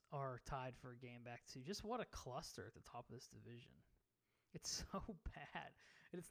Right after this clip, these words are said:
not even like these teams are, and it's not like we're even, like, eight games over five hundred or, you know, something like that. It's games, these people, uh, these teams are literally eight games, ten games under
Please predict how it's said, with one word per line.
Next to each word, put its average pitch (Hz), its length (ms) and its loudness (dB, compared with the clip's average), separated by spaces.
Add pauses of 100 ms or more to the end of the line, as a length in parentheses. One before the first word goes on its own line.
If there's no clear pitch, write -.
not 226 120 4
even 196 160 2
like 180 160 2
these 156 260 -4
teams 165 300 -2
are, 123 180 -2 (540)
and 151 100 -4
it's 160 80 -2
not 202 100 4
like 185 160 2
we're 160 140 2
even, 139 160 -4
like, 127 140 -4 (100)
eight 151 180 -2
games 151 320 -2
over 139 300 2
five 123 260 -2
hundred 135 460 -2
or, 110 240 -6
you 143 80 -10
know, 120 160 -10 (160)
something 165 320 -4
like 117 220 -8
that. 151 240 0
It's - 320 -8 (1000)
games, 151 540 4 (400)
these - 140 -6
people, 170 420 2
uh, - 400 -8
these 160 180 0
teams 202 280 2
are 131 80 2
literally 139 400 4 (100)
eight 151 240 -2
games, 143 500 4
ten 143 160 6
games 127 280 2 (100)
under 135 480 2